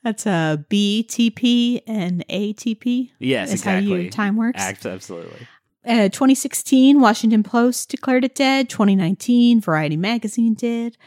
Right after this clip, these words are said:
Speaker 1: Um, a lot of that is because, uh, you know, like, f-, the film industry has stopped investing in the romantic comedy. Um, it used to be a huge moneymaker. For example, My Best Friend's Wedding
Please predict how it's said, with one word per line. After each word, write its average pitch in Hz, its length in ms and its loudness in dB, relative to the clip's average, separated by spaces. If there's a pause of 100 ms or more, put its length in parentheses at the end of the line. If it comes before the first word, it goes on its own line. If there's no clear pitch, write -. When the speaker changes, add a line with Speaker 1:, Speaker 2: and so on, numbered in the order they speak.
(400)
Speaker 1:
Um, 175 640 0
a 226 120 0
lot 247 300 4
of 349 140 -2
that 220 280 2
is 190 180 0
because, 196 1120 -2 (640)
uh, 170 720 -4 (600)
you 226 280 2
know, 175 220 0
like, 180 300 -6 (160)
f-, - 260 -20
the 196 80 -4
film 233 260 2
industry 180 640 -2
has 165 100 -4
stopped - 400 -8
investing 165 640 -4
in 135 80 -6
the 143 80 -8
romantic - 380 -12
comedy. - 460 -14 (500)
Um, 160 760 -4
it 196 120 -4
used 247 260 0
to 311 60 -2
be 262 80 4
a - 20 2
huge 349 1040 6
moneymaker. 214 600 4 (380)
For 233 100 0
example, 233 340 4
My 214 140 4
Best 208 200 0
Friend's 247 220 2
Wedding 196 380 2